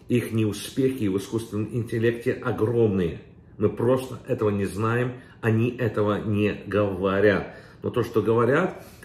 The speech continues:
уже видно, что искусственный интеллект — это базис, это система нового мирового порядка, это система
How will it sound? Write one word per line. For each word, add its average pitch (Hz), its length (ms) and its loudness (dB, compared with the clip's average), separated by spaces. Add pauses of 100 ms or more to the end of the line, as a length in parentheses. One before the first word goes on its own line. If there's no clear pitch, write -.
уже 139 480 2
видно, 90 520 -4
что 98 340 -4
искусственный 107 500 -4
интеллект — - 560 0
это 120 680 0
базис, 98 840 -2
это 123 280 2
система 120 1120 -4 (240)
нового 117 560 4
мирового 104 380 2
порядка, 104 360 2
это 95 100 -4
система 113 800 -2